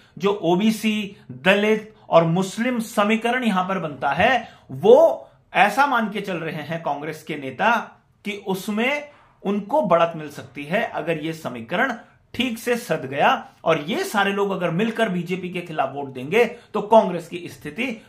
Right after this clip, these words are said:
मजबूत हो जाएगी। लेकिन होगा क्या, इस बारे में फिलहाल किसी को मालूम नहीं है। चाहे वो सरकार है धामी साहब की, चाहे वो बीजेपी का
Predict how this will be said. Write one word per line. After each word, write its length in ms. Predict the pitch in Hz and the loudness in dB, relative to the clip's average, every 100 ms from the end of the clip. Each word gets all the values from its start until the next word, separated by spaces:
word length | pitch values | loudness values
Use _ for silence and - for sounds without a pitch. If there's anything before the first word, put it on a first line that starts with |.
| _ | _
मजबूत 560 | 135 156 165 - 151 160 | -4 0 0 -2 -12 -12
हो 220 | 120 135 | -10 -8
जाएगी। 460 | 131 98 90 104 - - _ _ - - - | -8 -8 -10 -12 -14 -20 _ _ -20 -16 -2
लेकिन 240 | 240 302 | 0 2
होगा 460 | 220 - 220 262 285 | 0 4 4 6 4
क्या, 280 | 240 247 240 - - | 4 0 0 -12 -4
इस 140 | 190 | -2
बारे 260 | 185 185 208 | 2 0 2
में 140 | 220 | -2
फिलहाल 320 | 208 156 160 | -4 -6 -6
किसी 280 | 175 165 - | -6 -10 -12
को 140 | - 156 | -10 -8
मालूम 300 | 120 113 117 | -6 -6 -8
नहीं 240 | 104 101 | -6 -8
है। 220 | 95 - _ _ _ _ _ | -10 -14 _ _ _ _ _
चाहे 180 | - 180 | 0 2
वो 160 | 190 202 | 2 -2
सरकार 540 | - 175 160 175 202 | -2 -2 0 2 2
है 400 | 202 226 - - _ _ _ | 4 0 -2 -18 _ _ _
धामी 240 | 113 120 165 | -8 -6 -2
साहब 220 | 185 180 | 0 0
की, 420 | 175 226 - _ _ _ _ - | -2 -6 -6 _ _ _ _ 0
चाहे 300 | 185 180 214 | 2 2 -2
वो 160 | 214 190 | -2 -2
बीजेपी 420 | 180 180 190 185 | -2 -2 -2 0
का 320 | 196 190 | 2 2